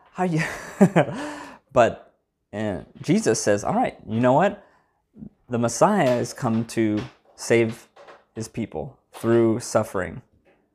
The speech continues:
But also, Christians, you are all gonna suffer too. To follow me means, means to suffer." And that's hard, and it was some challenging words. And so it's in that context that he gives this,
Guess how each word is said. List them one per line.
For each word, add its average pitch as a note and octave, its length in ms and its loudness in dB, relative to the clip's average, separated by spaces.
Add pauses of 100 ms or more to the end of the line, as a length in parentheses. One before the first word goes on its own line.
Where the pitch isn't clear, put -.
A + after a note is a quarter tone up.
(420)
But G#2 140 2
also, D3 560 2 (500)
Christians, - 800 -4
you F#3 220 4
are G3 80 6
all F3+ 180 4
gonna E3+ 180 0
suffer F3 360 0
too. D4+ 400 -2 (880)
To C3+ 100 -2
follow G3 400 4
me E3 420 4
means, D3 580 0
means D3+ 320 0
to E3+ 100 -4
suffer." - 520 -8 (960)
And B2 140 -2
that's C#3 200 2
hard, E3+ 280 4
and A2 80 -2
it B2+ 60 -2
was B2+ 120 -2
some C3 160 -4
challenging C#3+ 460 0
words. - 240 4
And B2 120 -4
so C#3 140 0
it's B2+ 140 0
in C4+ 260 4
that D3 200 2
context F3 560 -4
that A#2+ 80 0
he A#2+ 80 -2
gives B2+ 280 -2
this, - 500 -4